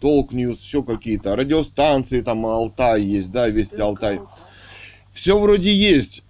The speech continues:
Speaker 1: но чиновники выполняют ихние приказы. И мэр есть, и губернатор есть, которому довели, звонила даже помощница оттуда, понимаете?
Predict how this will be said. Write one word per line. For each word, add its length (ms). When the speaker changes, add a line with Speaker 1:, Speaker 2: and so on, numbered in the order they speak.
Speaker 1:
но 380
чиновники 720
выполняют 680
ихние 400
приказы. 760
И 120
мэр 520
есть, 500
и 100
губернатор 840
есть, 260
которому 420
довели, 560
звонила 460
даже 240
помощница 760
оттуда, 340
понимаете? 520